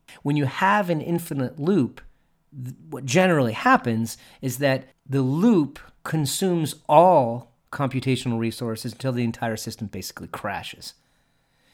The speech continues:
Now, the interesting difference here with the Zen protocol is that each contract must prove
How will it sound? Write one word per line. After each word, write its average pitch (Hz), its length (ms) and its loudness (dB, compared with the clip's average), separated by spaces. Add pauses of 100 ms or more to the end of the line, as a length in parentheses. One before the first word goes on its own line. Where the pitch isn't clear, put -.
(680)
Now, 143 480 4
the 139 200 -2
interesting 196 640 0
difference 135 440 -2
here 202 280 -2
with 135 140 -2
the 117 80 -8
Zen 143 320 -2
protocol 107 800 -6
is 120 140 -10
that 123 180 -6
each 175 260 -6
contract 151 800 -8
must 131 520 -4
prove 147 580 -2